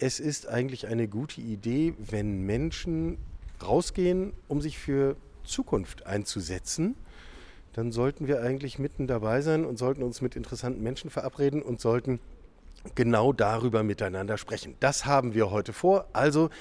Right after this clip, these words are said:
die Live-Folge unseres Podcasts Karls Zukunft der Woche. Mein Name Michael Karl, ohnehin klar, ich bin immer derselbe hier an dieser Stelle. Mein erster Gast, ähm, ist, äh, Paula Pichotta.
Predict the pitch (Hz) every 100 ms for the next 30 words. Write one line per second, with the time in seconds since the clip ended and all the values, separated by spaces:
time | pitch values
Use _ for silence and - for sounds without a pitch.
0 | - - - 113 110 95 117 - 117 110
1 | 110 - 104 95 98 - 92 - 101 -
2 | - 80 87 - - - 92 - 82 -
3 | 82 90 120 151 139 135 101 92 82 117
4 | 139 160 - 110 95 87 107 170 - -
5 | 139 143 107 107 117 90 90 113 151 151
6 | 160 147 147 139 - 151 175 - - -
7 | - - 120 127 139 147 - 127 190 196
8 | 175 143 143 160 - - - - - -
9 | 127 123 117 117 135 - 147 139 - -
10 | - - 107 98 87 - - - - -
11 | - 135 160 139 131 104 - - 165 165
12 | 190 175 196 220 262